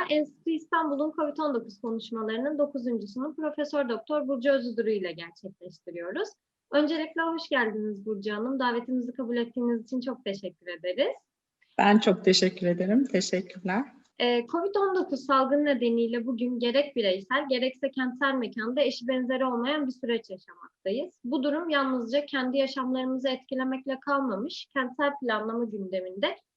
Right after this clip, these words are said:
Speaker 1: kent yönetimi ve şehircilik konusunda yeni sorgulamaları ortaya çıkarmaya başlamıştır. Pandemi sırasında ve sonrasında bilinen kentsel politika ve yönetim şekilleri, şehircilik ilkeleri, planlama esasları ve araçları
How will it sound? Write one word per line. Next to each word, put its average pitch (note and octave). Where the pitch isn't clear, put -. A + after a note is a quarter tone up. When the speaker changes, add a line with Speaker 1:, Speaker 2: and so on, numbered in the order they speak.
Speaker 1:
kent E4
yönetimi B3+
ve C#4
şehircilik C4+
konusunda A3+
yeni D4+
sorgulamaları A#3+
ortaya E3
çıkarmaya E3
başlamıştır. A#3+
Pandemi D#4+
sırasında F#4
ve E4+
sonrasında D4+
bilinen C4+
kentsel C#4+
politika C#4+
ve A#3+
yönetim B3+
şekilleri, A3
şehircilik C#4+
ilkeleri, G#3+
planlama C4+
esasları B3
ve A#3
araçları A3+